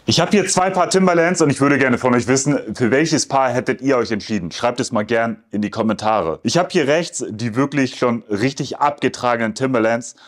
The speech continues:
Die waren beim Arbeiten, bei der Gartenarbeit und sind noch schon ein paar Jahre alt. Und die etwas neu-, neueren, feineren und auch weicheres Leder. Ich entscheide mich diesmal für die etwas saubereren.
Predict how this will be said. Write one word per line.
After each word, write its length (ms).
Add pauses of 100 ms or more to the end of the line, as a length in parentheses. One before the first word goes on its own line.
(180)
Die 100
waren 140
beim 160
Arbeiten, 500
bei 80
der 140
Gartenarbeit 720
und 80
sind 100
noch 100
schon 140
ein 20
paar 140
Jahre 300
alt. 320 (400)
Und 180
die 80
etwas 320
neu-, 400
neueren, 580
feineren 640
und 120
auch 180
weicheres 480
Leder. 440 (600)
Ich 80
entscheide 320
mich 220
diesmal 380
für 160
die 280 (460)
etwas 420 (120)
saubereren. 680